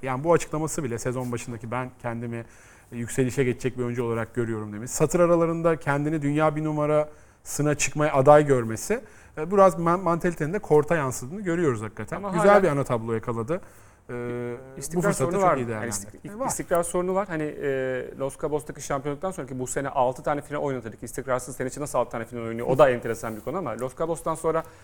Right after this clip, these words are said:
Speaker 2: işte Atlanta, Washington, Kanada, Cincinnati ve Amerika açıkta çok erken veda etti. İki turnuva, iki maç kazanabildi bu turnuvalarda sadece. Ama, e, sonrasında geldi San Diego'da, e, ve Indian Wells'te şampiyonluklar, e,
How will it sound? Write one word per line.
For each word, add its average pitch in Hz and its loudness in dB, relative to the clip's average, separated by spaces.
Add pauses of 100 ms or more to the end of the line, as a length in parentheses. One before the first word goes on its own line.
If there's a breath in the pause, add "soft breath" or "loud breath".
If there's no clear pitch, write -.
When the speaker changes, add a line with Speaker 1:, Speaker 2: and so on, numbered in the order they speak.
(160 loud breath)
Speaker 2:
işte - -8
Atlanta, 156 2
Washington, 156 0
Kanada, 147 2 (100)
Cincinnati 151 -2
ve 147 4
Amerika 143 0
açıkta 180 -4 (300 soft breath)
çok 170 -4
erken 170 6
veda 143 6
etti. 120 -4
İki 127 -10
turnuva, 147 0 (100)
iki 156 -8
maç 165 -2
kazanabildi 120 -4
bu 107 -10
turnuvalarda 113 -4
sadece. 120 -2 (380 soft breath)
Ama, 170 2
e, 156 4
sonrasında 185 2
geldi 175 4
San 170 2
Diego'da, 170 2
e, 139 2
ve 151 0
Indian 156 0
Wells'te 139 -2
şampiyonluklar, 147 -2 (340 soft breath)
e, 127 4